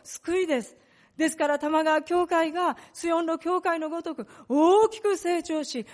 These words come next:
多くの魂がこの神殿に満ち溢れることを願っています。スヨンの教会の大きな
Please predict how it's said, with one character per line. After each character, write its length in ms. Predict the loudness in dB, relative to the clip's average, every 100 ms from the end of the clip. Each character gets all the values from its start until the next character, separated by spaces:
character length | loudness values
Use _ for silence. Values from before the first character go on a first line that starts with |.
| -4
多 380 | 2 6 6 6
く 100 | 2
の 140 | -2 0
魂 480 | 0 0 -2 -4
が 180 | 0 -2 -4 -6
こ 120 | 0
の 100 | 2
神 260 | 2 -2 -2
殿 140 | -2
に 160 | -2 -4
満 180 | -6 0
ち 80 |
溢 220 | 2 2 -2
れ 120 | -4
る 100 | -4
こ 120 | -8
と 160 | -6 -8
を 60 | -8 -4
願 220 | 0 2
っ 60 | 0
て 200 | -2 -2
い 60 |
ま 180 | -2 -4
す。 140 | -8 _ _ _ _ _ _ _
ス 140 | 0
ヨ 80 | 2
ン 60 | 2
の 120 | 0
教 200 | -2 0
会 160 | 2 2
の 160 | 4
大 180 | 4 4
き 100 | 2
な 140 | 0